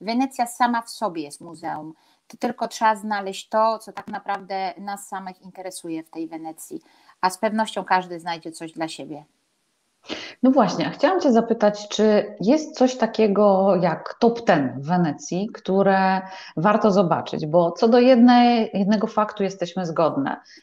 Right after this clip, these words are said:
Speaker 2: E, zostając w Wenecji osiem godzin, a krócej to już w ogóle,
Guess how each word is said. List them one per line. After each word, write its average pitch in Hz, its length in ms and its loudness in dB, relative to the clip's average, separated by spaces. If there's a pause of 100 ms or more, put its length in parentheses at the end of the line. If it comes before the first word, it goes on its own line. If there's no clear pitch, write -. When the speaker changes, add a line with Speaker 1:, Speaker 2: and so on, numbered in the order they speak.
(240)
Speaker 2:
E, 165 300 2
zostając 233 540 4
w 196 40 0
Wenecji 202 1000 2 (360)
osiem 196 440 4
godzin, 151 440 0 (160)
a 165 180 0
krócej 202 460 2
to 160 80 -2
już 165 180 -2
w 180 80 0
ogóle, 180 540 2